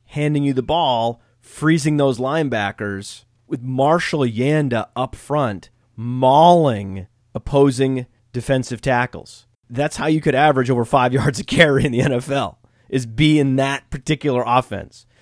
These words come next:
So Mark Ingram did himself a lot of favors going to that particular offense. He could have gone to a lot of places. Maybe they offered him more money elsewhere, but he went to the right place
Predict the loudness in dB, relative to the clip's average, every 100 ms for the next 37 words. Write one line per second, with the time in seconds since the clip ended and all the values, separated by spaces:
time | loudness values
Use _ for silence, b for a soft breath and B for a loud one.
0 | -6 -2 -2 -4 _ _ 0 4 4 2
1 | 0 0 0 -2 -6 -12 _ _ 2 2
2 | 2 2 2 2 0 -2 -2 -2 0 0
3 | 0 -2 -8 -12 _ _ -4 0 2 2
4 | -2 -2 -2 -2 -6 -16 -8 -6 -4 -6
5 | -4 -6 -6 -10 -2 2 2 2 2 2
6 | 0 0 0 0 -4 -2 2 4 4 2
7 | 0 -2 -2 0 2 2 2 2 0 -2
8 | -2 -2 -2 b b b _ 0 0 2
9 | 0 -2 -2 0 0 -2 -2 0 0 -4
10 | -10 -14